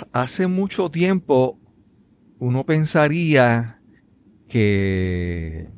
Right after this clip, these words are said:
que, por ejemplo, los servicios de video streaming, ¿verdad? Netflix. Antes se pensaba como que, "Ay, eso es muy complicado". Y de repente eso se ha vuelto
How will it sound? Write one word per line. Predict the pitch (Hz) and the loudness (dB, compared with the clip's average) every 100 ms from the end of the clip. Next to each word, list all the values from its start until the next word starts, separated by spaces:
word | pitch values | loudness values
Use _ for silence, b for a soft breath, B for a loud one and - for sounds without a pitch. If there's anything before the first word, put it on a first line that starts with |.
| - _ _ _ _ _ - | -20 _ _ _ _ _ -4
que, | 104 | -4
por | 87 98 | -2 -2
ejemplo, | 104 135 | 0 0
los | 107 | 0
servicios | 120 90 90 123 | -2 -4 -2 -2
de | 123 127 123 117 113 104 104 - | 2 4 4 4 4 2 -2 0
video | 104 107 120 | 4 6 4
streaming, | 113 147 117 87 | 4 0 0 0
¿verdad? | 90 107 120 | 0 0 2
Netflix. | 98 143 - 87 - _ _ _ _ B - | 2 0 -2 -8 -10 _ _ _ _ B -2
Antes | 107 113 | 0 2
se | 160 | 2
pensaba | 151 143 170 151 | 2 2 0 0
como | 123 107 | 0 2
que, | 110 | 4
"Ay, | 120 | 6
eso | 190 - | 4 2
es | 143 143 | 0 0
muy | 170 | -2
complicado". | 208 - 202 180 135 175 208 143 127 _ _ _ - | -4 -6 -8 -4 -2 0 0 -2 -2 _ _ _ -6
Y | 127 | 0
de | 123 | 2
repente | 120 117 143 190 214 - | 0 0 -2 -2 -4 -4
eso | 185 214 214 | -2 0 -2
se | 160 143 | -2 2
ha | 131 | 2
vuelto | 151 214 202 165 139 | 2 0 0 -2 -2